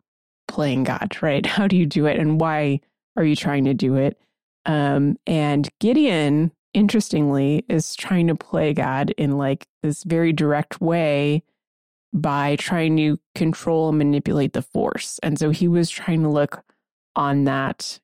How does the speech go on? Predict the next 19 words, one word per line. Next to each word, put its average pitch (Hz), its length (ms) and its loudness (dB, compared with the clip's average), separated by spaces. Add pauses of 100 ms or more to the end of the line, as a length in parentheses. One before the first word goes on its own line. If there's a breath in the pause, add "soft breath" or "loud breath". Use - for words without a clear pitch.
(200)
you 160 160 2
know, 139 480 2 (920 loud breath)
um, 143 480 2 (920)
I 180 80 2
don't 170 140 2
wanna 165 140 2
use 165 300 2
the 185 120 0
word, 160 520 2
<laughs> - 0 -
but 208 280 2
some 196 280 0
people 202 380 2
get, 214 180 2
like, 190 220 2
a 185 60 0
twitch - 440 -2
when 180 160 0
I, 165 220 0